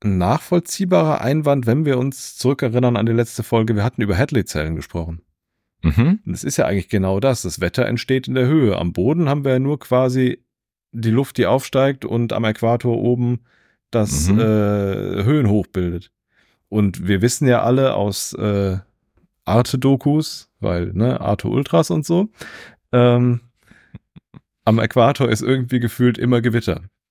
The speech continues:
Speaker 2: Und windstill.
Speaker 1: Und Gewitter entsteht durch diese aufste-, aufsteigenden Luftmassen in der Höhe
Speaker 2: Genau.
Speaker 1: und, ne, also Wetter entsteht in der Höhe, fand ich einen ganz lustigen Einwand.
Speaker 2: Mhm.
Speaker 1: Ähm,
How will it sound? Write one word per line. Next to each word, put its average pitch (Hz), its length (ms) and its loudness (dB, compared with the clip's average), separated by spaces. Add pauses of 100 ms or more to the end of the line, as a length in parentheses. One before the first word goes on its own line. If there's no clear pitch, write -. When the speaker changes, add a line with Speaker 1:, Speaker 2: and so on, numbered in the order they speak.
(600)
Speaker 2:
Und 80 240 0
windstill. 64 460 -4 (640)
Speaker 1:
Und 98 240 -2
Gewitter 117 400 2
entsteht 127 500 -2 (640)
durch - 160 -8
diese 92 240 -4
aufste-, 110 480 -2
aufsteigenden 113 760 0
Luftmassen 127 640 -2
in 117 120 -2
der 117 100 2
Höhe 113 140 4
Speaker 2:
Genau. 127 260 2
Speaker 1:
und, 110 460 0
ne, 202 140 -2
also 113 260 -2
Wetter 165 200 4
entsteht 131 380 -2
in 131 60 0
der 107 100 2
Höhe, 151 180 2
fand 139 200 -4
ich 117 100 -8
einen 110 140 0
ganz 113 240 -2
lustigen 107 340 -4
Einwand. 90 480 -4 (800)
Speaker 2:
Mhm. - 120 -12
Speaker 1:
Ähm, 131 520 2